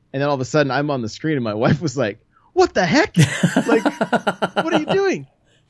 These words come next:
Speaker 1: Right? So then, uh, last year, uh, in twenty seventeen, I got interviewed by these same guys, by Rob and Jay,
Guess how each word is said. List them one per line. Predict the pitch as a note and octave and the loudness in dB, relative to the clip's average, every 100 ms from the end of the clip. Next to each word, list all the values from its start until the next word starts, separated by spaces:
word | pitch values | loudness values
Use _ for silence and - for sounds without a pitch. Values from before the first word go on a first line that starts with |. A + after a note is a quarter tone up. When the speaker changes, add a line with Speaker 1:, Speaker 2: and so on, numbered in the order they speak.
| - | -8
Speaker 1:
Right? | C#3 F3 - _ _ _ _ _ _ _ _ _ _ | -6 -6 -10 _ _ _ _ _ _ _ _ _ _
So | - G3+ G3 | -2 2 4
then, | F#3+ F3+ E3 - _ _ _ _ | 4 2 0 -4 _ _ _ _
uh, | D#3 C3 A#2 G#2 F#2+ - | 0 2 2 -2 -6 -6
last | A#2 F#3 D4+ - | 0 0 0 -6
year, | A#2+ F#2+ B2 - _ _ _ _ _ _ _ _ _ _ _ _ _ _ _ _ _ _ _ _ _ | -8 -8 -8 -12 _ _ _ _ _ _ _ _ _ _ _ _ _ _ _ _ _ _ _ _ _
uh, | - - - - _ - B2+ - | -16 -16 -18 -20 _ -14 -14 -2
in | E3 | 0
twenty | C#3 - B3 | 0 0 -2
seventeen, | A3 B3 G#3 C#3 F#3 A3+ D3+ C3+ D3+ _ _ _ _ _ | 0 0 0 -4 -2 0 0 0 -4 _ _ _ _ _
I | C3+ E3 | -2 0
got | F3 C#3+ - | 2 -2 -4
interviewed | F3 F3+ C3 A#2 A2+ B2+ - _ | -4 -2 -2 -2 -2 -2 -10 _
by | C#3 C3+ | 2 2
these | C3 - | 0 -4
same | D3+ B2 | -4 -2
guys, | A#2 D3+ D3 | 0 0 0
by | A#2+ A#2 | 0 0
Rob | A2+ B2 A#2 | 2 0 0
and | A2 | -2
Jay, | F#2+ C#3+ C#3 A2+ B2+ | -6 -2 -2 -2 -4